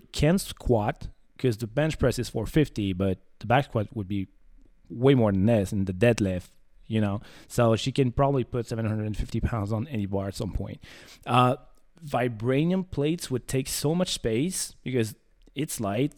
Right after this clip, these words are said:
so I don't know how dense they can get it, but it would take too much space. So they would need, like, classic gyms, classic weight, and mostly a powerlifting area,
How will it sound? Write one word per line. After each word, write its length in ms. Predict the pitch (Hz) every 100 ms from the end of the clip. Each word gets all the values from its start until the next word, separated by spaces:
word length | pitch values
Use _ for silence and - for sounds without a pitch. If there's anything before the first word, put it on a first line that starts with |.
| -
so 180 | - 110
I 80 |
don't 100 | 135
know 100 | 175
how 220 | 170 131 127
dense 480 | 113 101 107 147
they 120 | - 143
can 180 | 147
get 180 | 127 110
it, 180 | 143 170 - - - _ _ _ _
but 400 | 160 135 127 - - _ _ _ _ _ _
it 240 | - 175 190
would 160 | 202
take 220 | - 147
too 180 | - 147
much 140 | 143 -
space. 300 | - 113 -
So 120 | 170
they 100 | 208
would 200 | 240 285
need, 180 | 277 285
like, 220 | 240 269 _ - _
classic 360 | - 233 214 247
gyms, 380 | 240 247 120 - _
classic 380 | - 160 - 226
weight, 240 | 285 156 - -
and 300 | 147 147 160 _ _
mostly 520 | 151 151 160 143 139
a 60 | 123
powerlifting 920 | - - 147 135 135 131 - 135 131
area, 500 | - 131 147 151 156